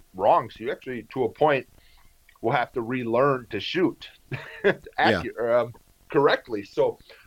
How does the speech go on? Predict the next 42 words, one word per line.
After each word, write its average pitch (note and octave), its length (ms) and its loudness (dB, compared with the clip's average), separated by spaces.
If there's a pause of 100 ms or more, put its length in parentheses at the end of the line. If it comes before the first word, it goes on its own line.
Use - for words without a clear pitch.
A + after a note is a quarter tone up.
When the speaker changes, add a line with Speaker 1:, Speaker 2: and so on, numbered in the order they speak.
Speaker 1:
the C#3 80 0
trigger's A#3 420 0
still C#3+ 240 4
there. B2+ 300 4
That's B2 280 -4
not C3+ 240 0
moving D3 300 0
a B2 80 2
whole A#2 160 6
lot, A2 240 2
but C3 120 -2
it B2 120 -2
may D3 160 4
be D#3 220 -2
the C#3 100 6
way C#3 380 4 (500)
your A2 140 0
hand C3 340 -2
sits. - 380 -2
If B2 100 -6
your G#2+ 120 2
hand's A#2+ 360 -4
more A#2+ 180 4
comfortable, A#2+ 720 0 (760)
um, F2 420 -6
if F#2+ 140 -8
you A2+ 120 0
have, A2 200 2
like, G#2 240 -2
a - 40 -6
stiff - 440 0
wrist, B2+ 360 0
or F2+ 260 -2 (420)
some G#2 240 -2
people A2 360 4
don't G#2 280 0
have G#2 200 -2
the G2 140 0
mobility A2 640 2
in B2+ 80 -8
their B2 160 0
wrists, - 560 -2